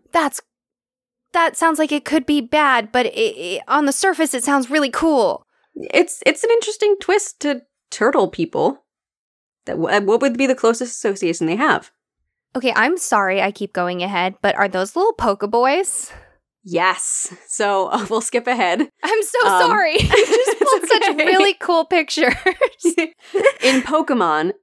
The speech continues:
Speaker 2: Lotad, the water weed Pokemon, and its evolved forms Lombre, the jolly Pokemon, and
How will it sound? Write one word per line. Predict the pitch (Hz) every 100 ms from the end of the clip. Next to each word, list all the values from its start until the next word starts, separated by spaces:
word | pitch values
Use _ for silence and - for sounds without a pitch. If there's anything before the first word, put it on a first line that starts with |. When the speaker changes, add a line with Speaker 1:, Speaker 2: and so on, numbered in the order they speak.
| -
Speaker 2:
Lotad, | 175 214 381 294 175 151 156 190
the | 185
water | 175 190 214 202
weed | 160 185
Pokemon, | 180 160 - 160 135 151 -
and | 165
its | 170
evolved | 170 165 185
forms | - 175 160 156 -
Lombre, | - 156 165 233 196 135 - 196
the | 165 -
jolly | 175 233 247
Pokemon, | 165 143 165 139 131 175
and | 156 151 143